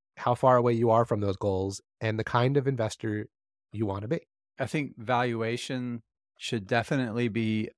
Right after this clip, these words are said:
Speaker 2: a bucket you're checking as part of your eva-, evaluation process when you're buying. When you're selling, for me, I'm far less likely to sell on valuation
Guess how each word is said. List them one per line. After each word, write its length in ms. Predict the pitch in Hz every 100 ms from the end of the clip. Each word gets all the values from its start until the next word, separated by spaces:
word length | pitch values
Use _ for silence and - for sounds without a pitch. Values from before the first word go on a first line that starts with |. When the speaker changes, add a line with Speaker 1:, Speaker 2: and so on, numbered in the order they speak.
| _ _ -
Speaker 2:
a 100 | 107
bucket 380 | 117 117 131
you're 140 | 107 107
checking 640 | - - 101 117 107 104
as 160 | 98 -
part 240 | 117 107
of 160 | 104 98
your 240 | 110 107
eva-, 280 | 101 107 107
evaluation 560 | 110 107 104 107 107 101
process 420 | 110 104 - -
when 100 | 110
you're 80 | 101
buying. 560 | 92 98 104 131 170 170 _ _ _
When 160 | 120 113
you're 120 | 110
selling, 720 | - - 113 135 185 202 208 - _
for 200 | - 120
me, 460 | 113 143 208 233 - _ _ _
I'm 160 | 135 135
far 500 | - 143 143 151 143
less 340 | 131 123 -
likely 360 | 113 113 - 123
to 80 | 110
sell 280 | - 107
on 160 | 104 101
valuation 920 | 95 98 95 95 95 - 98 92 92